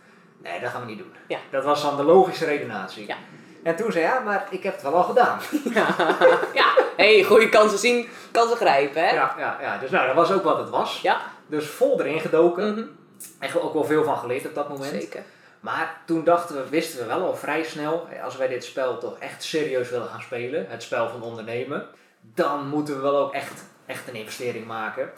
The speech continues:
Speaker 1: Als zijnde, we moeten ons omringen met mensen die al veel verder zijn. Dus niet alleen op marketingvlak, maar gewoon echt op
Speaker 2: In
Speaker 1: ondernemervlak.
Speaker 2: ondernemen, in het leven, ja.
Speaker 1: En toen kwam echt slechts een paar maanden later, volgens mij in maart van tweeduizend zestien,
Speaker 2: Ja.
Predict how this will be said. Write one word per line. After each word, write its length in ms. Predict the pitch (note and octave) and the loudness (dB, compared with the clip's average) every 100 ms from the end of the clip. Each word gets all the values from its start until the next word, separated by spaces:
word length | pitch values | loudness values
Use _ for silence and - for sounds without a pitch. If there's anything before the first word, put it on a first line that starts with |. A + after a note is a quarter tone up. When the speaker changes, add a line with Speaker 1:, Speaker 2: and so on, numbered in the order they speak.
| - | -16
Speaker 1:
Als 200 | - C3+ | -6 -6
zijnde, 300 | - C#3 C#3 | -4 -6 -4
we 80 | C3+ | -4
moeten 260 | C#3+ E3+ D#3+ | -2 0 0
ons 180 | C#3+ B2+ | -2 -6
omringen 640 | C#3 C#3+ D#3 D3+ C#3+ B2+ | -2 0 0 -2 -4 -4
met 320 | C#3 C3+ - B2+ | -4 -4 -6 -12
mensen 400 | C3 C#3 C#3 C3 | -6 -4 -4 -8
die 180 | B2+ C3+ | -4 0
al 120 | B2 | 0
veel 480 | - C#3 D#3+ E3+ D#3 | -2 -4 0 2 2
verder 280 | B2 B2+ A#2+ | 2 -2 -2
zijn. 220 | A2 G#2 | -8 -12
Dus 80 | A2 | -12
niet 160 | C#3+ F3+ | -4 -2
alleen 200 | D3 B2+ | 0 -2
op 80 | A#2+ | -2
marketingvlak, 720 | C#3 D#3+ C#3+ C3 C#3 C#3+ C#3+ | -2 -2 -6 -10 -4 -4 -4
maar 120 | C3 | -6
gewoon 160 | B2 C3 | -4 -6
echt 140 | C3 | -8
op 60 | C3 | -10
Speaker 2:
In 60 | - | -6
Speaker 1:
ondernemervlak. 420 | - F#3 F3 E3 | -2 0 2 2
Speaker 2:
ondernemen, 420 | F3 F3+ F3 D3 | 4 4 4 2
in 100 | D#3 | -2
het 120 | D#3 | -2
leven, 560 | D#3 E3 E3 D#3+ D#3 D#3+ | 4 4 4 -2 -10 -10
ja. 180 | D#3+ D3 C#3+ - | -12 -12 -12 -14
Speaker 1:
En 160 | B2+ C3 | -14 -4
toen 200 | F#3 F#3+ | -4 -2
kwam 220 | D#3 C#3 | -2 -2
echt 180 | C#3+ - | -6 -6
slechts 240 | E3+ E3 | -6 -6
een 80 | C#3 | -8
paar 220 | D3+ E3 | -8 -8
maanden 280 | D#3+ C3+ G#2 | -6 -8 -6
later, 400 | A#2 E3 - G2 - | -8 -8 -8 -12 -14
volgens 200 | B2 B2 | -16 -12
mij 200 | B2+ B2 | -8 -8
in 220 | A#2 A2+ | -8 -10
maart 320 | A#2+ B2+ C#3+ - | -8 -6 -6 -8
van 120 | A#2+ | -8
tweeduizend 400 | B2 A#2 - - | -4 -4 -6 -8
zestien, 460 | C3 - G2+ G#2+ F3+ | -10 -10 -12 -14 -8
Speaker 2:
Ja. 320 | G#3 D#3 | -6 -6